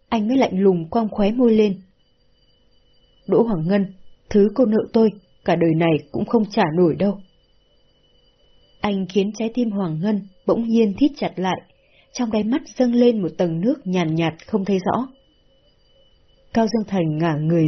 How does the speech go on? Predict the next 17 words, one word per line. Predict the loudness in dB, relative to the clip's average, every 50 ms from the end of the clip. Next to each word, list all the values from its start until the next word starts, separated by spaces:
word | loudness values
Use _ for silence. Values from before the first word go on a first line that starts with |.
| 2 2
dựa | 0 2 2
lên | 0 0 0 0 0
lưng | 0 0 0 0
ghế, | 0 0 0 0 -2 -6 -12 -20 -20 -20 -20 _ _
con | -2 0 0 2
người | 4 2 2 2 0 -2
sâu | -2 -2 -2
hút | 0 0 0 -2 -2 -4 -4
nhìn | -2 -2 -2
về | 0 -2 -4 -2 -2
phía | 0 0 0 0 0 0
cây | 0 0 0 0
phong | -4 -4 -2 -2
đỏ | 0 0 0 0 0 0
rực | 0 -2 0 -2
đến | -4 -2 0 0 0
mức | 0